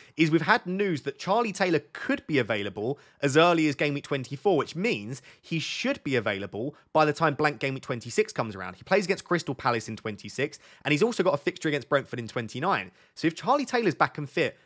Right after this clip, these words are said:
no, I'm not expecting a lot from Burnley, but at the very least, he has a fixture. And if Olise and Eze are still out at that point, you never know what he could get against Crystal Palace.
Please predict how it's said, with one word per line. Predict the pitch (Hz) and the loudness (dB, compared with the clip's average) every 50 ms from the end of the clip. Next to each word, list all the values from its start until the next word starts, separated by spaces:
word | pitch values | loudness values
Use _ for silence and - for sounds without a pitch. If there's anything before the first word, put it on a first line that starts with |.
| _ _ | _ _
no, | - 139 147 160 139 110 | -6 0 0 2 2 2
I'm | 110 120 | 0 -2
not | 135 131 120 | -2 -4 -4
expecting | 117 - - 131 - - 123 120 | -8 -4 -4 -4 -4 -4 -6 -2
a | 120 | -2
lot | 117 - | -2 -4
from | - - 117 110 104 | -4 -8 -8 -4 0
Burnley, | 131 143 156 143 113 92 92 107 131 - _ - _ _ _ _ _ | 0 2 2 2 0 -4 -8 -10 -10 -12 _ -20 _ _ _ _ _
but | - 160 | 0 2
at | 156 170 131 | 2 2 -2
the | 156 143 | -2 0
very | 127 202 233 240 190 | 2 2 2 2 0
least, | 127 104 98 110 139 - - _ _ | -2 -2 -4 -6 -8 -10 -14 _ _
he | _ - 139 | _ -6 -2
has | 139 160 156 123 | 0 0 0 0
a | 123 | -2
fixture. | - - 202 - - - - 101 87 - - - _ - | -2 -2 -4 -4 -4 -6 -6 -6 -6 -6 -12 -20 _ -2
And | 139 156 | 0 2
if | 214 247 | 4 4
Olise | - 240 220 220 214 - - | 2 2 2 0 0 0 0
and | 160 143 139 | 0 2 2
Eze | 170 226 220 | 0 0 2
are | 190 143 117 | 2 0 0
still | 107 - - 117 104 | -2 -2 -4 -2 -2
out | 101 85 | -2 -2
at | 98 | -4
that | 107 95 - _ | -6 -8 -8 _
point, | - 104 113 165 190 - _ _ _ _ _ | -8 -6 -4 -4 -6 -8 _ _ _ _ _
you | 143 156 | -4 -2
never | 156 151 160 220 240 151 151 | -2 0 2 0 2 2 0
know | 139 156 175 175 160 | 0 2 2 2 2
what | 139 131 - | 2 0 -4
he | 135 143 131 | -4 -8 -6
could | - - 139 127 - | -4 -6 -6 -2 -2
get | 139 113 107 | -2 -2 -2
against | 107 120 104 - - | -6 -8 -10 -8 -8
Crystal | - 110 - - 104 | -8 -8 -6 -8 -4
Palace. | - 131 123 95 85 - - - | -2 -2 -2 -2 -4 -10 -14 -16